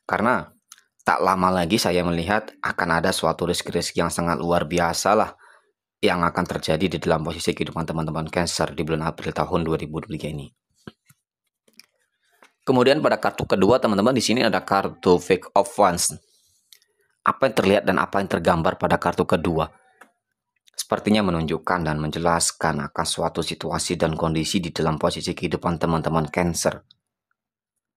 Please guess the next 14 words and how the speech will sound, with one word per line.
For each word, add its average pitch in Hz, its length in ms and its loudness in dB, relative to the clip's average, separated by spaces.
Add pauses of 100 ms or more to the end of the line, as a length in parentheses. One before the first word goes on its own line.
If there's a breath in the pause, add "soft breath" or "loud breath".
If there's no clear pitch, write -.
(140)
Kamu 160 240 6
harus 143 160 4
selalu 123 320 6
bisa 92 160 4
untuk 92 240 2
bersyukur, 90 560 4
teman-teman. 76 480 -2 (180)
Dan 80 320 0
kamu 95 460 4
harus 87 340 2
bisa 85 300 2
selalu 85 640 2 (320 loud breath)
untuk 90 320 2
mensyukuri 104 880 2